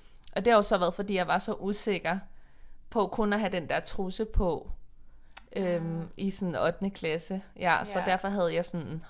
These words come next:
Speaker 1: altså vitterligt normale stof hotpants på. Det var ikke engang sådan nogle badetrusser. Det var bare noget, jeg havde taget ud over.
Speaker 2: Ej, wow. Okay.
Speaker 1: Og jeg var i dag i Italien med min bedste veninde.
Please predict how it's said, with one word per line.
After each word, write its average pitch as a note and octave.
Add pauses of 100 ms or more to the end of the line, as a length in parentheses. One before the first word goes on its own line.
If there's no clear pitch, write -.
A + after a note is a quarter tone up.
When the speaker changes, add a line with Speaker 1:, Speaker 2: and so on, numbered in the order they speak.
(380)
Speaker 1:
altså F3
vitterligt F3+ (320)
normale F3
stof -
hotpants E3+
på. F#3
Det F3
var E3
ikke F3
engang F#3
sådan -
nogle E3
badetrusser. E3
Det F3
var D#3+
bare -
noget, E3+
jeg F3+
havde E3+
taget -
ud F#3+
over. C#3+ (480)
Speaker 2:
Ej, F#3
wow. D#3+
Okay. F#3+
Speaker 1:
Og G3+
jeg F#3
var F#3
i F3+
dag F#3
i F#3+
Italien F3
med F3
min F3
bedste G3+
veninde. D#3